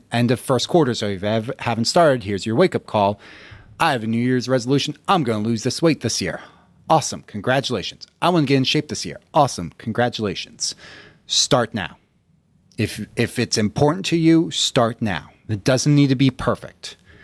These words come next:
But if it's actually important, make sure your actions reflect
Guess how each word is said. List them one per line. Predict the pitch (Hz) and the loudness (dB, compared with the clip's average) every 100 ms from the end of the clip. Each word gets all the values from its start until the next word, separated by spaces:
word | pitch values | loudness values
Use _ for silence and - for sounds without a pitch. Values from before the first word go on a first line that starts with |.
| - - - | -20 -20 -2
But | 120 101 | 0 2
if | 101 - | -2 -2
it's | 113 - - - | -4 -4 -12 -4
actually | 135 - - 156 | -4 -2 -2 -2
important, | 139 - 135 - 160 190 | -2 -2 -2 0 -2 0
make | 117 | -2
sure | - 143 | 0 2
your | 123 110 - | 2 0 -2
actions | 143 143 - 151 139 | -2 -2 -2 -2 -2
reflect | 113 98 - - 165 139 - - | -2 -6 -8 0 2 2 -2 -12